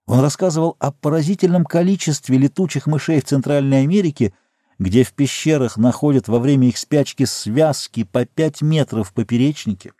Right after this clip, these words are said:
о смертельно ядовитых вампирах, сосущих кровь летучих мышах, обитающих в Панаме.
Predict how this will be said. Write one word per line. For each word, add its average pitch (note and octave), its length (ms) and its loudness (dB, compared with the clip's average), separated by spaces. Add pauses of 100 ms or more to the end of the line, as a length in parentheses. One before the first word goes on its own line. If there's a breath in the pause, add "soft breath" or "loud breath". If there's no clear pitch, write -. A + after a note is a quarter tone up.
(640)
о A2+ 100 0
смертельно C3+ 540 2
ядовитых C3+ 540 2
вампирах, D3+ 720 0 (300)
сосущих C3 560 -2
кровь C#3+ 260 0
летучих B2 420 -4
мышах, B2 360 0
обитающих A2+ 560 -2
в - 60 -16
Панаме. A2 440 2